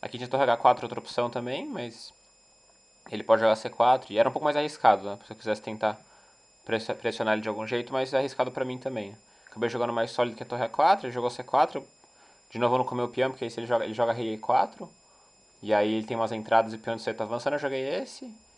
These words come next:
ele defendeu, eu deixei ele defender o peão, mas ativei meu rei. E aqui ele tá meio preso, né? Eu vou jogar rei C cinco no próximo e torre A seis, torre F seis, né? Ele tá muito passivo, apesar do peão a mais. Ele jogou esse pra sacrificar o peão e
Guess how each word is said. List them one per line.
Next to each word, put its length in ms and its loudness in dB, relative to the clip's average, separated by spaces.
ele 100 -4
defendeu, 560 -2
eu 220 -2
deixei 240 -6
ele 80 -2
defender 180 -4
o 60 -4
peão, 160 0
mas 100 -4
ativei 340 -6
meu 140 -6
rei. 320 -8
E 80 -2
aqui 300 -4
ele 220 -4
tá 100 -2
meio 160 -2
preso, 320 0
né? 80 0
Eu 80 2
vou 100 -8
jogar 180 4
rei 120 0
C 140 -8
cinco 240 -10
no 80 -6
próximo 480 2
e 120 -10
torre 160 0
A 60 2
seis, 180 -2
torre 160 -4
F 140 -4
seis, 420 -4
né? 80 -12
Ele 100 -8
tá 80 0
muito 160 -2
passivo, 380 0
apesar 180 2
do 60 -8
peão 160 -2
a 40 -2
mais. 200 -4
Ele 120 -10
jogou 220 -2
esse 100 0
pra 120 -16
sacrificar 400 -6
o 40 -2
peão 300 -4
e 180 -10